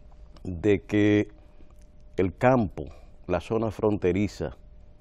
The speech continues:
La Hoya, Enriquillo y ciertas, eh, áreas de Atomayor, El Ceibo,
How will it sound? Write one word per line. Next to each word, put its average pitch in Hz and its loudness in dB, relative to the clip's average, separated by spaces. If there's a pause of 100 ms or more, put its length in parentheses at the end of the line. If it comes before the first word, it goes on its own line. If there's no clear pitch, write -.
(920)
La 85 -2
Hoya, 110 0
Enriquillo 85 -4 (1300)
y 92 -2 (100)
ciertas, 110 2
eh, 92 2
áreas 95 4
de 80 0
Atomayor, 78 2
El 82 2
Ceibo, 90 0